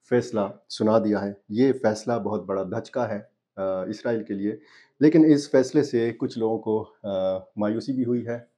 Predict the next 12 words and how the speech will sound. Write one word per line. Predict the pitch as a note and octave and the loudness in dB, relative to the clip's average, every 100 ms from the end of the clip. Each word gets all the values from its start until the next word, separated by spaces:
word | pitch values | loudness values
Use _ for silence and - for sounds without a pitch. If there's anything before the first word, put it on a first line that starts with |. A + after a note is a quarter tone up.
| - | -2
ये | G#2 A#2+ | 4 4
मायूसी | A2 G#2 G#2 G#2 | 4 -2 -4 -10
क्यों | - A2+ | -10 -6
हुई | B2+ B2 | -4 -4
है, | A#2+ A#2 - | -6 -10 -14
इस | G#2+ | -4
हवाले | A#2+ A#2+ | 0 0
से | A#2+ | -2
भी | A2+ B2 D#3 | -8 -8 -8
आज | G#2+ G#2 | -6 -6
की | - A2 | -8 -10
इस | G#2 | -8